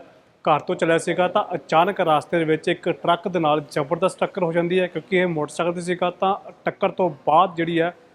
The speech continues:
ਇਸ ਦੀ ਮੌਕੇ ਤੇ ਮੌਤ ਹੋ ਜਾਂਦੀ ਹੈ। ਤਸਵੀਰਾਂ ਦੇ ਵਿੱਚ ਤੁਸੀਂ ਦੇਖ ਸਕਦੇ ਹੋ ਕਿਸ ਤਰੀਕੇ ਦੇ ਨਾਲ ਜਿਹੜੇ ਆ ਮੋਟਰਸਾਈਕਲ ਦੇ ਪਰਖੱਚੇ ਉੱਡ ਗਏ ਨੇ। ਤਾਂ ਲਗਾਤਾਰ ਜਿਹੜੇ ਆ ਅੱਜ ਦੇ ਦਿਨ ਕਈ ਵੱਡੇ ਹਾਦਸੇ ਵਾਪਰੇ ਨੇ।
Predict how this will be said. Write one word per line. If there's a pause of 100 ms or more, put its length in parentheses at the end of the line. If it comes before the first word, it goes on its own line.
(380)
ਇਸ
ਦੀ (280)
ਮੌਕੇ
ਤੇ
ਮੌਤ
ਹੋ
ਜਾਂਦੀ
ਹੈ।
ਤਸਵੀਰਾਂ
ਦੇ
ਵਿੱਚ
ਤੁਸੀਂ
ਦੇਖ
ਸਕਦੇ
ਹੋ
ਕਿਸ
ਤਰੀਕੇ
ਦੇ
ਨਾਲ
ਜਿਹੜੇ
ਆ
ਮੋਟਰਸਾਈਕਲ
ਦੇ
ਪਰਖੱਚੇ
ਉੱਡ
ਗਏ
ਨੇ। (220)
ਤਾਂ (260)
ਲਗਾਤਾਰ (760)
ਜਿਹੜੇ
ਆ (120)
ਅੱਜ
ਦੇ
ਦਿਨ (120)
ਕਈ
ਵੱਡੇ
ਹਾਦਸੇ
ਵਾਪਰੇ
ਨੇ।